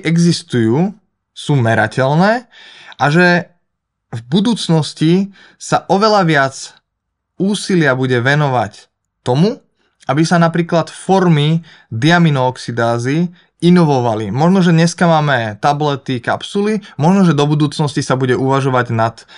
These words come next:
modernejšími ešte formami, možno nad inými zdrojmi, ako teraz momentálne máme k dispozícii. Ale tie štúdie stále prebiehajú a myslím si, že o dva, tri roky budeme ďaleko múdrejší, ako sme teraz.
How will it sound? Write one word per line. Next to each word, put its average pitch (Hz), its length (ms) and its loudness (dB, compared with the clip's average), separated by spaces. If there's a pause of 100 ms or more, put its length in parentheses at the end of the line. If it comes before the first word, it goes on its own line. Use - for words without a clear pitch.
modernejšími 135 800 0
ešte 117 240 -6
formami, 123 480 -2
možno 117 320 -2
nad 110 160 -4
inými 127 320 -2
zdrojmi, 127 480 0
ako 113 320 -6 (400)
teraz 131 400 0
momentálne 127 480 -2
máme 120 260 -2
k 113 60 -6
dispozícii. 110 560 -6 (400)
Ale 117 400 0 (240)
tie 120 160 -2
štúdie 180 480 2
stále 170 480 0
prebiehajú 123 800 0 (640)
a - 160 -4
myslím 156 400 0
si, 156 400 0 (160)
že 117 240 -4
o 110 320 -4
dva, 123 320 0
tri 165 160 -2
roky 135 240 -2
budeme 131 560 -4 (320)
ďaleko 170 560 0
múdrejší, 139 480 -2
ako 110 160 -6
sme 113 160 -4
teraz. 107 480 -4